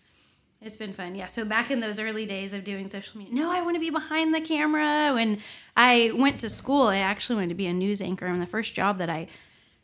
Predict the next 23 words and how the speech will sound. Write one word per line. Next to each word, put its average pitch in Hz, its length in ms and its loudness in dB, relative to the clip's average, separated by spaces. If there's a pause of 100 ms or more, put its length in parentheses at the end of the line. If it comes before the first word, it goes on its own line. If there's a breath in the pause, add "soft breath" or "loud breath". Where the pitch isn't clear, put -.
applied 202 400 0
for 180 220 -4
here 175 220 -2
in 165 100 -2
Wichita - 340 -4
was 170 180 -6
to - 100 -6
be, 170 560 -4
uh, 160 300 -8 (200)
you, 196 300 -2
do 208 160 -6
you 226 40 0
remember, 202 320 0
or 180 380 -4 (220)
the 208 80 -2
Where's 190 240 0
Shane 180 320 -2
segment 190 360 -2
with 175 220 -6
K 202 140 -6
W 185 160 -2
C 190 180 -2
H? 190 320 -4